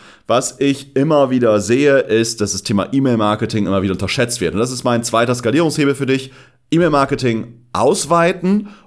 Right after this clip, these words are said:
und vor allen Dingen auch mal richtig zu automatisieren. Es ist immer unterschätzt und wird immer wieder falsch gemacht. Ja? E-Mail-Marketing wird ganz, ganz oft, beschränkt man sich dort auf ein bis zwei Newsletter im Monat. Es wird mit schlechtem Copywriting werden Mails geschrieben.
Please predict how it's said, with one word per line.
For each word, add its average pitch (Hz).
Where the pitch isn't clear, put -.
und 160
vor 139
allen 135
Dingen 131
auch 117
mal 113
richtig 123
zu -
automatisieren. 107
Es -
ist -
immer 165
unterschätzt 139
und 101
wird 95
immer 123
wieder 104
falsch 107
gemacht. -
Ja? 135
E-Mail-Marketing 147
wird 120
ganz, 123
ganz 113
oft, 147
beschränkt 131
man 127
sich 120
dort 117
auf 107
ein 117
bis 113
zwei 104
Newsletter 160
im 139
Monat. 131
Es 110
wird 127
mit 113
schlechtem 131
Copywriting 131
werden 120
Mails 120
geschrieben. 113